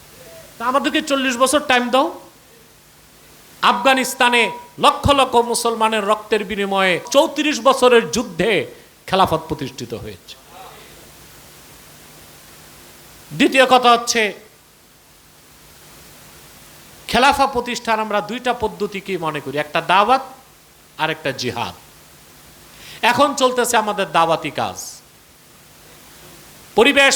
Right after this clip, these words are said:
পরিস্থিতি যখন অনুকূলে আসবে, আল্লাহ তাআলা আমাদেরকে জিহাদের ময়দানে ঝাঁপিয়ে পড়ার সকল সুযোগ করে দিবেন। এখন যদি আসল কথা বলি, তো থলের বিড়াল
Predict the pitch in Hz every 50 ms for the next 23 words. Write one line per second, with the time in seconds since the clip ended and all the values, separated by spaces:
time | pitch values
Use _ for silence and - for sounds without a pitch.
0 | - - 254 247 247 240 - - 247 196 247 233 220 220 214 220 214 208 208 214
1 | 226 220 226 240 233 233 233 233 208 190 202 240 254 320 - - - - - -
2 | _ _ _ _ _ _ _ _ - 156 196 220 240 247 247 226 233 226 226 220
3 | 208 196 208 208 202 202 190 190 - 190 185 151 120 - - - - - - 127
4 | 175 190 175 220 226 - 208 208 196 190 190 180 185 180 175 175 165 165 - -
5 | 185 - - 202 190 185 - 165 160 156 139 - - 170 - 226 208 185 - 196
6 | 185 160 165 - - 151 131 123 113 113 104 98 90 92 - - - - - -
7 | - - - - - - - - - - - 381 381 381 - - - - - -
8 | 165 170 180 190 190 190 - - - - - - - - - - - - - -
9 | - - - - 180 180 - - - - - - - - - - - - - -
10 | - - - - - - - - - - - - - - 190 247 247 247 294 285
11 | 269 277 240 269 247 233 226 - 247 247 247 247 226 208 - 202 208 185 180 170
12 | 147 123 107 98 - - _ - - - _ - - 180 175 - - - 180 196
13 | 214 214 220 214 190 175 175 208 196 208 190